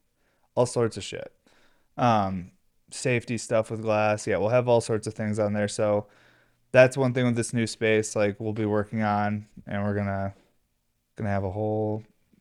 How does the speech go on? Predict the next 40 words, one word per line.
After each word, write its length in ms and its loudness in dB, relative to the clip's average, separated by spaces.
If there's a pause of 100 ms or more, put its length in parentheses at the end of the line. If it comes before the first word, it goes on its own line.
(300)
few, 220 -6
we're 80 0
gonna 80 2
have 100 -2
a 20 -20
few 140 -4
new 120 -2
people 260 -6
on 80 -4
the 60 -6
team. 360 -6 (380)
It's 100 -20
gonna 140 -4
be 60 -2
different. 420 -4 (1000)
I 560 -20
gotta 160 0
really, 240 4
really 380 2
work 200 0
hard 180 -2
to 40 -6
make 140 -2
sure 160 -10
there's 100 -10
paychecks 460 -8
every 160 -10
Monday 320 -10 (100)
or 100 -10
there. 340 -8 (520)
It's 120 -18
crazy, 640 6
dude. 260 6
Running 220 4
a 40 4
business 280 2
is 140 -4
weird. 500 4 (540)
It's 180 -20
weird. 480 -2